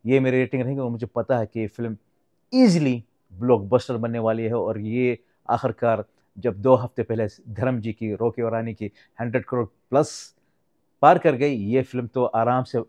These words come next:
پار کریں گے ہنڈریڈ کروڑ پلس، اور دیول پریوار کا یہ سال ایک بہت ہی خوبصورت سال رہے گا۔ یہ تھا ہمارا ریویو غدر کے بارے میں۔ آپ کو کیسا لگا میرا ریویو، مجھے کمنٹ میں لکھ کر بتائے گا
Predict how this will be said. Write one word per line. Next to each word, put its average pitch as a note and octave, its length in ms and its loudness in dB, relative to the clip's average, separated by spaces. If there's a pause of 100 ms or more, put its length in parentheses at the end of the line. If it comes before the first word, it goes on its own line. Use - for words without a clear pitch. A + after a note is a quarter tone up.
پار A2+ 140 0
کریں A2 260 -6
گے G#2 40 -6
ہنڈریڈ G2+ 180 -8
کروڑ F#2 140 -10
پلس، A#2+ 300 -6 (260)
اور G#2+ 140 -4 (140)
دیول A#2+ 400 0
پریوار G#2+ 400 -4
کا A2 220 -2 (340)
یہ G#2 140 -2
سال G#2+ 300 -4 (420)
ایک A2+ 200 -6 (360)
بہت A#2+ 240 -2
ہی - 20 -4
خوبصورت G#2 360 -10
سال F#2+ 240 -6
رہے F2 260 -12
گا۔ - 60 -14 (360)
یہ C#3 80 0
تھا E3 140 0
ہمارا D#3+ 180 2
ریویو D#3 220 0
غدر C3+ 220 -2
کے C3+ 120 -4
بارے B2+ 180 -2
میں۔ C3 100 -4
آپ A2+ 140 -4
کو B2 180 -4 (240)
کیسا C3 260 0
لگا C3 200 0
میرا B2 120 -4
ریویو، B2+ 180 -4
مجھے A#2 360 -6 (220)
کمنٹ C3 300 -4
میں A#2+ 100 -2
لکھ B2 160 -4
کر D3 120 -2
بتائے B2+ 400 -2
گا C3+ 140 -4